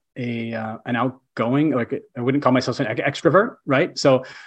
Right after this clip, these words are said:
um, you know, a lot of people think of salespeople as, like, bubbly and friends with everybody, right? I was never that person who, um, built, like, really intimate relationships with my audience, with my, with my clients. But at the same time, they enjoyed being in my presence and enjoyed working with me. So I think that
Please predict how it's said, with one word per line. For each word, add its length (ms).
um, 280
you 80
know, 120
a 20
lot 80
of 60
people 160
think 100
of 80
salespeople 560
as, 300
like, 240
bubbly 520
and 180
friends 240
with 100
everybody, 440
right? 180
I 40
was 120
never 220
that 160
person 380
who, 260
um, 340
built, 360
like, 200
really 260
intimate 240
relationships 480
with 120
my 120
audience, 340
with 180
my, 260
with 200
my 180
clients. 360
But 340
at 80
the 60
same 180
time, 360
they 360
enjoyed 760
being 160
in 60
my 80
presence 360
and 60
enjoyed 200
working 220
with 140
me. 80
So 120
I 40
think 180
that 220